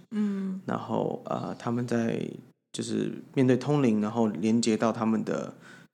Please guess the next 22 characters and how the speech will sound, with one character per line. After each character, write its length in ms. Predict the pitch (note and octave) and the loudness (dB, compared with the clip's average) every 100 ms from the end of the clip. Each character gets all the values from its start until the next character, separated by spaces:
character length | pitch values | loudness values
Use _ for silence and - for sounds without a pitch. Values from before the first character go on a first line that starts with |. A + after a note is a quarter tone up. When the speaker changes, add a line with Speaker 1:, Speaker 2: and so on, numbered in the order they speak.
| - | -4
Speaker 2:
亲 280 | - C#3 C#3 | 2 4 4
人 140 | G#2 | 2
的 80 | G#2 | 0
时 160 | - | -4
候， 300 | - A2 - - - _ _ _ _ - | -4 -4 -4 -8 -20 _ _ _ _ -2
也 460 | G#2+ G#2 A2+ - D2+ | 2 2 0 -2 -2
有， 560 | - - - - - - - | 0 0 -4 -8 -12 -16 -2
应-， 220 | F3 G#3 - | 4 4 4
应 100 | F#3+ | 4
该 120 | G3+ | 6
说 220 | G3+ G3 - | 6 4 2
也 240 | C#3 A#2 - | 4 4 2
因 240 | G#3 A3 | 6 8
此 340 | A3 - B2 A#2 | 8 4 2 4
而 60 | |
得 180 | A#2 A#2 | 4 4
到 140 | C#3+ C#3+ | 6 4
了 60 | |
很 140 | B2 A2 | 2 2
多 120 | A#2+ | 2
解 240 | B2+ F#2+ - | 2 0 -2
脱， 360 | - A2 A2 | -2 0 -2